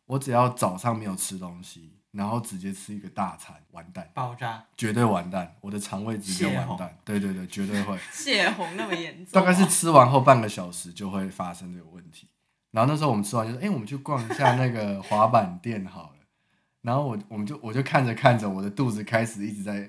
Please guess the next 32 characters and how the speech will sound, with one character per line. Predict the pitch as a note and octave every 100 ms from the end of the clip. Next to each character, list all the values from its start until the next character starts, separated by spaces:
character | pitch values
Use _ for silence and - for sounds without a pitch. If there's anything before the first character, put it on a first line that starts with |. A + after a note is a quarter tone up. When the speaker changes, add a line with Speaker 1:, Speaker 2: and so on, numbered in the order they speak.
| -
Speaker 1:
发 | - G2+
出 | G#2 G2+
声 | - F#2
音， | F2+ F2+ - _
然 | G2+ G2+
后 | A2+ C3+
一 | B2
直 | G#2+
很 | F2+ D#2+
痛， | - F2+ F2 _
然 | G2
后 | G2+
想 |
说 | F#2 F2 F2 _
：“干， | - F#2 _ _ _ _ _
妈 | - F2+ F2 F2
的， | _ _ _ _
我 | G2
要 | G2+
开 | -
始 | A2
想 | G2+ F#2+ - _
哪 | G#2+ G#2
里 | A#2+
有 | A#2 F#2+
厕 | - A#2
所 | G#2+ G2+
了。” | B2+ -
Speaker 2:
好 | - C3
可 | B2+
怕。 | A#2 B2+ A#2 - _ -
Speaker 1:
对， | G#2+